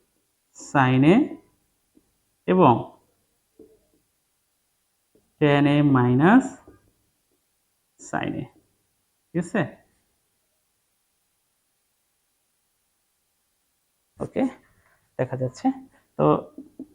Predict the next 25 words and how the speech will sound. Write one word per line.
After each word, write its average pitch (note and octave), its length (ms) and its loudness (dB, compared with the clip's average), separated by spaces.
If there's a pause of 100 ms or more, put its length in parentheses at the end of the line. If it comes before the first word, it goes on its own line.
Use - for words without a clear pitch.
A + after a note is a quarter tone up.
(100)
এখন D#3 220 4
দেখো C#3 280 0
ফোর F3+ 260 8 (560)
আমাদের C#3+ 280 0 (180)
রুট D3+ 240 4 (200)
আমরা C3 180 -2
দিলাম, D3 260 4 (440)
এই C#3+ 100 0 (140)
ট্যান G#3+ 260 6
এ B3+ 80 4
প্লাস A3+ 340 6
sin E3+ 280 2
এর F3 100 0 (120)
মান C3+ 140 2 (100)
আমাদের C#3+ 260 0
কত C#3+ 160 2
দেওয়া D#3 220 2
ছিল? F#3 140 -10 (280)
এ, C3+ 40 4 (540)
তাহলে D3 160 2
আমরা C#3+ 180 -2
এ C#3+ 100 2
বসাই D3 380 0
দিই E3+ 160 0
এখানে, F#3+ 280 0